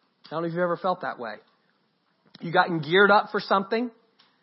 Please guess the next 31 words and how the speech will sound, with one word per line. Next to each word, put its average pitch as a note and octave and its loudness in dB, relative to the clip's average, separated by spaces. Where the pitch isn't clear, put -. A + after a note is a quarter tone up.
then D#3+ 0
you E3 -10
start E3+ 0
moving F#3+ 4
in G3 0
the F#3+ 2
direction, G#3 2
you F#3+ -2
find F#3+ 0
out F#3 2
that F3 -8
the E3 -6
finish F#3+ -4
line F3+ 4
is D3+ -2
farther F#3 4
away D#3+ 4
than C#3 -6
you D3 -4
had C#3 -6
first D3+ -4
either D3+ 0
been C#3+ -4
t-, - -16
and C#3+ -12
discouraging. C#3 -2
We F3 -2
don't G#3 -2
see B3 0
a G3 4
lot E3 4